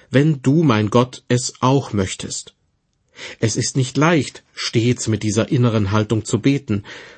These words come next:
zumal Christen ja wissen, dass ihr himmlischer Vater gern und reichlich gibt und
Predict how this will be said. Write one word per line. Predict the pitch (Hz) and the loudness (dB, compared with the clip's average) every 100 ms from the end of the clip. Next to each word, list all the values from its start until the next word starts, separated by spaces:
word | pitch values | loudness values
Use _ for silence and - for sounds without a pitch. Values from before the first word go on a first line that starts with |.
| _ | _
zumal | - 107 151 180 | 0 4 4 2
Christen | - 165 - 185 | 0 -2 0 2
ja | 139 101 | 2 2
wissen, | 135 - 202 165 - - | 0 2 0 -2 -12 -4
dass | 135 131 | -4 0
ihr | 143 | 0
himmlischer | 104 107 135 156 156 139 | 0 2 2 2 2 0
Vater | - 120 127 120 | 2 0 2 0
gern | 104 120 113 113 120 | 2 2 2 2 0
und | - - 123 107 | 0 -2 0 2
reichlich | 110 107 - 98 - | 2 0 -4 -8 -4
gibt | 113 - - - - | -6 -6 -16 -20 -4
und | 127 135 131 | 2 2 0